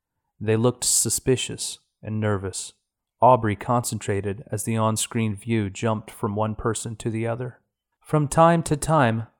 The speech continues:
your so-called deities decide to cleanse humanity for its wicked ways," some humans have decided that they represent these deities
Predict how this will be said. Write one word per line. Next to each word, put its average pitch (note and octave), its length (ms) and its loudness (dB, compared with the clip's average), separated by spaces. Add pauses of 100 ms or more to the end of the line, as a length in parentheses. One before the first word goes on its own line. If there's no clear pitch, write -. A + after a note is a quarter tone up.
your B2+ 180 2
so-called C3 640 4
deities A#2+ 580 0 (280)
decide B2+ 460 2
to - 80 -10
cleanse C3 480 0
humanity A#2+ 540 0
for G#2+ 260 0
its - 220 -6
wicked A2+ 360 -2
ways," A#2 420 -2 (340)
some D#3 380 4
humans C3 540 0
have A#2 180 -6
decided C3 520 2
that A#2 160 0
they B2+ 120 2
represent B2+ 720 -2
these G#2+ 220 -4
deities A2+ 600 -4